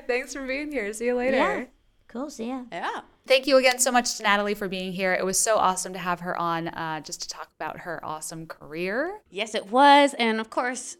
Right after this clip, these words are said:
Speaker 3: check out Nate on Netflix. Um, and also just, like, uh, check, check Natalie out on all of the, all of her, uh, Instagram and shit like that. Like, she posts videos all the time, um,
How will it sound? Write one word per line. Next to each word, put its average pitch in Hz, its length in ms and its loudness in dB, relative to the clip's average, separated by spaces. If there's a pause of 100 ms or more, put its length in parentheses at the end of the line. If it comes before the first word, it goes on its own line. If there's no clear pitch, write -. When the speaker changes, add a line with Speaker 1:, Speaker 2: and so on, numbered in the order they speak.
Speaker 3:
check 320 220 -6
out 170 200 -4
Nate 175 460 -10
on 233 220 -6
Netflix. 180 720 -6 (100)
Um, 175 500 -6 (100)
and 294 100 -2
also 480 260 -2
just, 466 220 -4
like, 320 340 0
uh, 285 520 0 (280)
check, 349 220 -2 (320)
check - 260 -4
Natalie 392 320 0
out 285 160 6
on 262 320 2
all 269 200 0
of 247 160 -6
the, 220 260 -2 (400)
all 285 160 2
of 254 200 -10 (220)
her, 226 560 -6
uh, 190 300 -4
Instagram 247 800 -2
and 214 360 -12
shit 247 160 -6
like 214 200 -6
that. 202 180 2
Like, 196 140 -6
she 233 160 -10
posts 226 280 -6
videos 202 680 -2
all 190 100 -4
the 190 100 -10
time, 180 640 -6
um, 170 340 -8